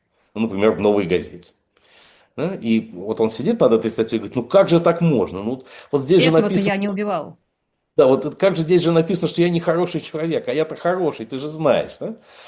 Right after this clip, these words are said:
Speaker 1: Ну, что можно этому человеку объяснить? Что ты свою репутацию <laughs> создал сам, поэтому да, вполне возможно, что «Новая газета» сильно ошибается, но, ну, ничего удивительного нет в том, что на тебя могут подумать. <laughs> Да? Тот самый. Вот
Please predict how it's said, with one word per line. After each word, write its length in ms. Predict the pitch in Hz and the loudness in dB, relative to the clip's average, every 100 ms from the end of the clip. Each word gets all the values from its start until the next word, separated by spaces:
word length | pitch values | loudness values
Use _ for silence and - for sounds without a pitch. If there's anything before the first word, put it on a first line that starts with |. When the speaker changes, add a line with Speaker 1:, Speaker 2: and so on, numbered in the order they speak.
| - _ | -20 _
Speaker 1:
Ну, 340 | 123 123 143 - | -10 -8 -10 -12
что 200 | - 143 | 0 2
можно 220 | 101 87 | 2 0
этому 200 | 90 90 | -4 -6
человеку 260 | 90 95 95 | -6 -2 -2
объяснить? 400 | 90 98 - - | -4 -8 -12 -16
Что 140 | - | -10
ты 120 | - | -6
свою 220 | - 127 113 | 0 2 2
репутацию 440 | - 120 117 110 | 2 2 2 0
<laughs> 0 | |
создал 380 | - 143 98 98 | 2 2 0 -4
сам, 380 | - 175 220 - - - | 0 2 0 -6 -20 -2
поэтому 300 | 104 104 104 | 0 2 2
да, 160 | 120 104 | 2 2
вполне 300 | - 95 95 | 2 0 0
возможно, 340 | 92 92 90 | 0 -2 -6
что 140 | - 95 | -8 -6
«Новая 240 | 95 92 | -2 -2
газета» 340 | 87 90 90 90 | -2 -2 -4 -6
сильно 320 | - 95 90 | -6 -4 -4
ошибается, 640 | 90 123 233 233 - 92 | -4 2 4 4 2 -4
но, 600 | 85 110 127 117 95 80 | -4 -2 0 0 -2 -8
ну, 180 | - 73 | -14 -10
ничего 300 | 107 120 139 | -8 -2 0
удивительного 480 | 127 147 127 - 90 | 0 0 0 -2 -4
нет 140 | 85 85 | -2 -4
в 80 | |
том, 120 | - 151 | -4 -4
что 240 | - 110 - - | -2 -4 -4 -8
на 80 | 120 | -4
тебя 240 | 113 110 127 | -2 2 4
могут 360 | 113 117 120 - | 4 2 0 0
подумать. 580 | 120 85 71 - - _ | 0 -2 -10 -14 -20 _
<laughs> 360 | - - - | -20 -20 -8
Да? 140 | - 143 - - - 147 151 131 | -2 -2 -4 -6 -2 -2 -2 -4
Тот 140 | 127 113 | -6 -2
самый. 320 | 98 82 76 - - - | 0 0 -6 -12 -14 -6
Вот 240 | - 123 | 0 0